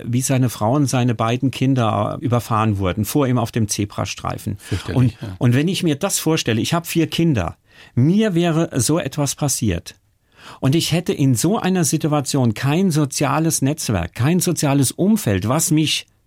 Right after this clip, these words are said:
Speaker 1: trägt, stabilisiert, was da ist, dann wäre mir vielleicht so etwas auch passiert. Ich hätte alles in Frage gestellt und, äh,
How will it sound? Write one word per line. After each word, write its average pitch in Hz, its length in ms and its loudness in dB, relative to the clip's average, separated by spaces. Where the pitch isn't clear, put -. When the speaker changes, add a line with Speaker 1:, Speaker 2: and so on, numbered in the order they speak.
Speaker 1:
trägt, - 440 -2
stabilisiert, 143 720 0
was 127 200 0
da 202 220 0
ist, - 400 -4
dann 160 380 0
wäre 104 460 0
mir 110 320 2
vielleicht 131 420 0
so 151 60 -2
etwas 147 380 -2
auch - 480 -2
passiert. 135 420 0
Ich - 160 -2
hätte 170 260 -2
alles 196 280 -2
in 190 100 -2
Frage 175 380 -4
gestellt 240 640 -2
und, 165 480 -2
äh, 165 240 2